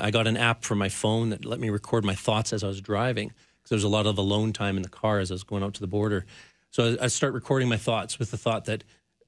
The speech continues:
maybe someday I'll, I'll write about this. And when I got back from Slovakia, uh, in May of twenty twenty-two, as I had originally planned, uh,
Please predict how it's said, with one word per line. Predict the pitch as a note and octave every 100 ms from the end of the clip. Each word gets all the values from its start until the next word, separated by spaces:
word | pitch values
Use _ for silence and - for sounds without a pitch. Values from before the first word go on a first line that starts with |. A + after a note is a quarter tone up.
| _
maybe | C3+ A#2+ B2 A#2
someday | - A2+ G#2+ G#2 G2
I'll, | F#2+ G#2
I'll |
write | G#2 G#2 G#2
about | E2+ F#2 -
this. | - - - - _ _ -
And | G#2+ G#2 G#2 A#2 -
when | A#2+
I | A2+
got | A2+ G#2 G2+
back | A2+ D3+ - - - _ - _ _ _ _ _ - G#3+
from | - C3+ C3+
Slovakia, | - B2+ A#2+ B2 - C3 B2+ B2+ C3 -
uh, | G#2 A2
in | A#2+
May | A2 A2 A#2
of | A2 - -
twenty | - A2
twenty-two, | - A2 G2+ - A2+
as | G#2
I | G#2
had | G2+
originally | G2 G2+ F#2+ G#2+
planned, | G2 - G2 G2+ G2+ - _ _ _ -
uh, | G2+ G2 F#2+